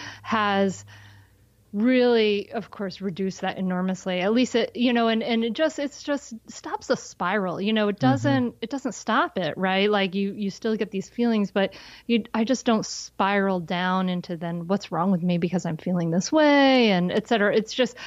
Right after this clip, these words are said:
Speaker 1: I recover much more, um,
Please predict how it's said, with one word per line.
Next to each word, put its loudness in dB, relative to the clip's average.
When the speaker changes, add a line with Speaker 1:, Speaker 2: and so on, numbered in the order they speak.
Speaker 1:
I 0
recover 0
much -4
more, 0
um, 0